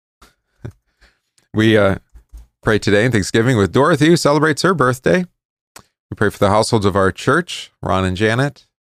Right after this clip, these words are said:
uh, my family, Norm and Sanda, Rolf and Linda, Shannon and Sam. We give thanks to God for the acceptance of the call by Karen to be our teacher next year. Pray for our catechumens. Pray for those ill receiving treatment or recovering, especially Marcella, Joe,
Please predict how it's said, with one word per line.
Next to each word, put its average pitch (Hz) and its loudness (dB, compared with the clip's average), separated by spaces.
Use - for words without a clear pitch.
uh, 87 -8
my 104 -4
family, 135 -4
Norm 101 0
and 87 -4
Sanda, 123 -4
Rolf 95 -2
and 92 -6
Linda, 120 -6
Shannon 107 -8
and 85 -6
Sam. 139 -8
We 98 -10
give 92 -4
thanks 101 -6
to 98 -10
God 101 0
for 90 -2
the - -8
acceptance - -6
of - -12
the - -12
call 120 0
by 87 -6
Karen 135 -4
to - -14
be 95 -2
our 80 -4
teacher 117 -6
next 104 -6
year. 175 -2
Pray 85 -6
for - -8
our - -6
catechumens. 131 -6
Pray 110 0
for - -4
those 98 0
ill 110 2
receiving 95 -4
treatment - -8
or 92 -6
recovering, 92 -6
especially 90 -8
Marcella, 98 -4
Joe, 107 -4